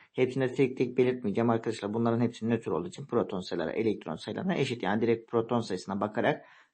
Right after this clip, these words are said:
dağıtım yapabiliriz. İkiye dört oldu. Burada dört tane tekli noktamız var. O zaman burası da dört bağ yapacaktır. Oksijen sekiz,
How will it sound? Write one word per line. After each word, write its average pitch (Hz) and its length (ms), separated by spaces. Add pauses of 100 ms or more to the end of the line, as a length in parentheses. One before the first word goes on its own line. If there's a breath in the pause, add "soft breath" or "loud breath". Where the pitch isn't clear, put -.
(160)
dağıtım 147 380
yapabiliriz. 117 520
İkiye 107 420
dört 117 340
oldu. 127 440 (340)
Burada 95 280
dört 127 300
tane 104 280
tekli 107 340
noktamız 123 420
var. 131 100
O 117 100
zaman 90 240
burası 98 260
da 139 140
dört 113 280
bağ 135 160
yapacaktır. 117 680 (1300)
Oksijen 143 500
sekiz, 151 800